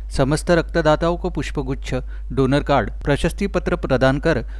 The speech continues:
उन्हें सम्मानित किया गया। शिविर में जीएसके ब्लड सेंटर के चिकित्सक तथा इंडियन मेडिकल एसोसिएशन महाराष्ट्र के ब्लड डोनेशन कमेटी के सदस्य डॉक्टर आशीष खंडेलवाल, डॉक्टर श्वेता खंडेलवाल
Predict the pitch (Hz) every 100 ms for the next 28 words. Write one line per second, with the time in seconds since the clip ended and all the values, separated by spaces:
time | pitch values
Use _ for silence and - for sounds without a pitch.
0 | - 170 190 - 120 123 127 - 127 120
1 | 110 98 - - - - 143 165 180 151
2 | 123 135 139 - 131 117 120 - 131 131
3 | 156 - 151 123 151 - 123 - - -
4 | 156 170 160 147 147 180 180 135 139 160
5 | 139 123 147 135 143 - 151 135 104 107
6 | 120 151 - 131 113 117 113 123 135 151
7 | 147 120 117 135 131 135 117 131 - 120
8 | 135 - - - 143 147 202 190 127 123
9 | 151 - 123 117 139 120 107 - - -
10 | 135 139 175 165 123 127 156 143 117 120
11 | 127 107 98